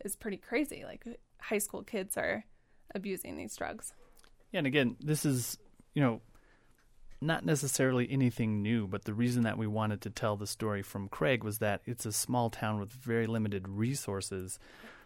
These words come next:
Speaker 2: uh, in a, uh, different environment, uh, an urban environment or a more affluent environment, there are places to go. There's, there's rehab and detox and all kinds of different things. Um,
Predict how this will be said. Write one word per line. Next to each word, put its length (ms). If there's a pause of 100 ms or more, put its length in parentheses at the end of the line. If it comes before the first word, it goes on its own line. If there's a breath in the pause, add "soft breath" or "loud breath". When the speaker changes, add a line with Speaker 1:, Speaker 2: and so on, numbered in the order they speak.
(200 loud breath)
Speaker 2:
uh, 260
in 180
a, 360 (260)
uh, 320 (840)
different 260
environment, 640
uh, 280
an 140
urban 220
environment 520
or 340
a 60
more 220
affluent 500
environment, 600
there 240
are 160
places 520
to 140
go. 420
There's, 300
there's 260
rehab 520
and 160
detox 640
and 100
all 100
kinds 240
of 80
different 300
things. 260 (500 soft breath)
Um, 260